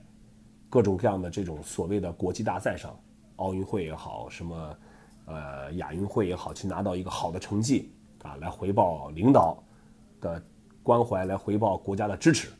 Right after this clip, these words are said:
啊。另外一种的话，就是还是那些我们真正的滑手、核心的滑板人，我们还是会按照滑板的本来的这种文化传统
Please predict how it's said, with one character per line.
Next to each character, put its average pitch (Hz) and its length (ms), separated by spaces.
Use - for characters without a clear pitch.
啊。 - 120
另 120 120
外 127 140
一 104 40
种 80 160
的 82 80
话， 78 260
就 90 140
是 - 100
还 98 160
是 101 80
那 101 100
些 98 200
我 90 80
们 82 100
真 104 160
正 104 80
的 92 60
滑 87 200
手、 90 140
核 101 200
心 120 120
的 113 80
滑 90 140
板 87 120
人， 80 140
我 90 60
们 82 120
还 104 100
是 104 40
会 123 160
按 113 140
照 98 100
滑 95 180
板 92 160
的 85 220
本 92 200
来 90 180
的 113 140
这 101 120
种 85 180
文 82 160
化 92 280
传 - 320
统 - 260